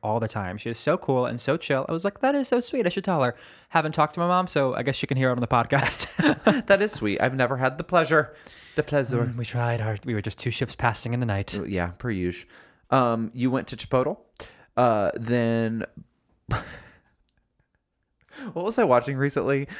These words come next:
Speaker 2: where someone was like, "For the longest time, I thought Aristotle was <laughs> pronounced like Chipotle." <laughs> Is it Aristotle? <laughs>
Speaker 1: I have no idea, but that's good.
Speaker 2: It was really funny.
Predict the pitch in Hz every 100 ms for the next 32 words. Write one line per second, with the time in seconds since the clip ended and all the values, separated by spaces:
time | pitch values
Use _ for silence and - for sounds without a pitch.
0 | - 139 143 147 139 139 110 104 - -
1 | 165 147 160 165 147 160 151 135 143 131
2 | 135 143 - 131 127 120 131 - 139 -
3 | 160 - 139 - 139 - 175 123 143 151
4 | - 101 - - - - 151 202 - 180
5 | 180 127 120 196 - 139 - - - -
6 | - - 170 190 139 139 139 131 127 -
7 | 143 135 180 170 170 180 185 180 180 175
8 | 131